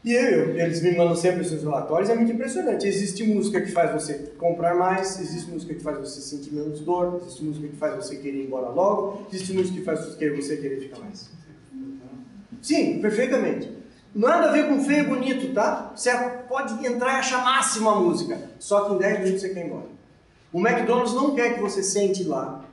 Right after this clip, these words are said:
e fique duas horas lá com ele. Ele quer que você sente, peça alguma coisa e caia fora o mais rápido possível. Por isso mesmo, as cores são estudadas pra você não aguentar ficar lá muito tempo e o som idem,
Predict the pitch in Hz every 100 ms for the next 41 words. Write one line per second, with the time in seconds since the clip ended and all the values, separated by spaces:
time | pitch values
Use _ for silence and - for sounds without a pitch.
0 | _ _ _ 190 185 196 190 160 175 156
1 | - 101 - 202 - - - - - _
2 | _ _ _ 147 139 160 - 160 - 165
3 | 220 233 285 - - - - _ _ _
4 | _ _ - 208 339 - 247 208 175 -
5 | 170 196 226 - 214 220 311 311 - 214
6 | 262 233 254 233 247 285 277 - - -
7 | - 311 240 - - - - - - 226
8 | 233 226 214 185 208 214 208 - 254 320
9 | 277 208 196 170 151 143 - 151 147 165
10 | 160 165 202 277 285 202 175 170 156 -
11 | 143 139 135 127 135 175 202 - - -
12 | 233 - 196 196 220 269 - 214 -